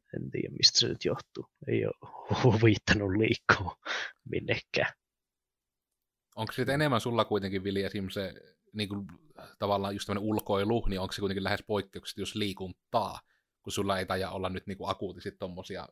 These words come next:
Speaker 2: karvasia kavereita, mitkä vähän pakottaa, että nyt pihalle, saatana?
Speaker 1: No siis, joo, se on, no se on vaan siis justiin sitä, että saapi vähän raitista ilmaa ja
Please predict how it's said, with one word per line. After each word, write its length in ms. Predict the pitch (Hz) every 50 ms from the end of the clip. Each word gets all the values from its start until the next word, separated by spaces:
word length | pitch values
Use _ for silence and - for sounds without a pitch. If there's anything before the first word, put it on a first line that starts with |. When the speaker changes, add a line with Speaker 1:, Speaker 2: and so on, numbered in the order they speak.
| _ _
Speaker 2:
karvasia 440 | - 104 90 95 95 90 - 98 92
kavereita, 460 | - - 117 101 95 90 92 90 -
mitkä 200 | 92 90 - -
vähän 160 | 92 92 98 95
pakottaa, 520 | 104 95 - - 92 87 - - 90 87
että 160 | - - 87
nyt 100 | 92 95 - -
pihalle, 340 | 104 - 101 90 90 92 95
saatana? 440 | - - - 95 95 98 104 101 101 _ _ _ _ _ _ _ _ _ _ _ _ _ _ _ _ _ - - - - - - - - - - - - - _ _ _ _ _ _ _ _ _ _ _ _ _ _ -
Speaker 1:
No 140 | 165 131
siis, 460 | 117 120 127 - - - - - - - _ _ _ _ _ _ _ _ _ _
joo, 440 | - 131 120 113 110 101 104 107 113
se 120 | 113 110 104
on, 260 | 110 120 127 127 - - 196 196 - - - - - _ _ _ _ - - -
no 80 | 113
se 100 | 101 104
on 140 | 101 104 110
vaan 200 | 120 113 104 101
siis 340 | 95 101 98 - - - -
justiin 380 | 104 95 - - - 95 87
sitä, 280 | 85 92 - 98 92 82
että 280 | 78 - - - - - - - _ _ _ _ _ _ _ _ _ _ - -
saapi 360 | - - 107 98 101 - 101
vähän 240 | 104 101 - - -
raitista 500 | - 107 - 101 - - - - - - -
ilmaa 420 | - - - 110 - 117 110 110 -
ja 180 | - 107 -